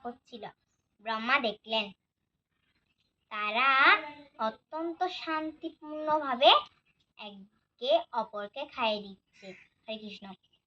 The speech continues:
আমরা এই গল্প থেকে শিক্ষা পাই যে স্বার্থপরতা মোটেই ভালো নয়। নিজের জন্য বা ভগবানের সেবা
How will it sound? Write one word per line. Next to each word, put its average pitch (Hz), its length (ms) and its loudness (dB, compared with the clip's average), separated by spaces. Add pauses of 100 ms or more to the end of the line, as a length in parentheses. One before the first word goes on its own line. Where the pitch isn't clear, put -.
(180)
আমরা 277 680 2 (100)
এই 254 640 0
গল্প 208 360 0
থেকে 262 340 -6
শিক্ষা 285 500 -6
পাই 247 360 -2 (180)
যে 262 400 4 (340)
স্বার্থপরতা 269 640 -2
মোটেই 247 580 -4
ভালো 240 280 -4
নয়। 202 220 -8 (380)
নিজের 202 540 -8
জন্য 202 600 -4 (180)
বা 247 480 4
ভগবানের 269 680 -6
সেবা 220 420 -6